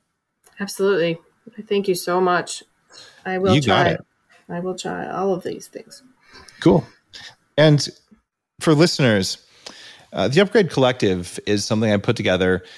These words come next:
Speaker 2: uh, because, uh, so many people have been spending, uh, forced time at home, uh, whether they wanted to or not. And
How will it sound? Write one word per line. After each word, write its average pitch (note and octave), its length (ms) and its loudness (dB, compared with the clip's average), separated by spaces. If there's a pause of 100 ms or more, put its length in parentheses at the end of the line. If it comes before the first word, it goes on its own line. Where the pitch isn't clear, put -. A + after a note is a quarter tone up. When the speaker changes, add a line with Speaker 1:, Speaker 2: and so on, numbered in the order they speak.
(220)
Speaker 2:
uh, F#2 140 0
because, A2+ 640 0
uh, F2 320 -2
so - 140 -4
many G2+ 140 2
people F#2 360 0
have F#2 100 -2
been F#2+ 180 0
spending, F#2+ 580 -2
uh, E2 120 -4
forced - 460 -2
time F#2+ 600 -2
at F#2+ 220 -4
home, G2+ 560 0 (180)
uh, G2 140 -4
whether F#2+ 240 2
they G2+ 80 4
wanted F#2 340 0
to - 180 -6
or F2+ 120 -2
not. G2+ 380 -2 (720)
And A#2 380 0